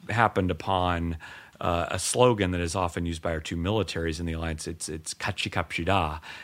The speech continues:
and it means "we go together." Uh, and so I said, "Let's put Kachikapshida at the very end." And we sent it out, and it just went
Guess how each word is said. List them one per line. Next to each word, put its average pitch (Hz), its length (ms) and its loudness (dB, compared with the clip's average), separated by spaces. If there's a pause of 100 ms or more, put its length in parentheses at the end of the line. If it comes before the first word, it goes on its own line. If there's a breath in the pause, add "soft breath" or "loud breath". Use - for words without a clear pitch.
and 92 100 2
it 95 40 4
means 92 220 2
"we 104 160 2
go 101 160 6
together." 87 520 0 (440 loud breath)
Uh, 87 480 2
and 95 220 0
so 104 100 -2
I 92 40 2
said, 107 140 0
"Let's 131 140 2
put - 240 -2
Kachikapshida 87 920 0
at - 80 -12
the 92 80 0
very 87 360 2
end." 82 340 -6 (360 loud breath)
And 92 120 0
we 85 80 0
sent 131 240 6
it 98 60 4
out, 87 380 -2 (140)
and 90 200 -2
it 82 140 -8
just - 400 -6
went 156 220 -12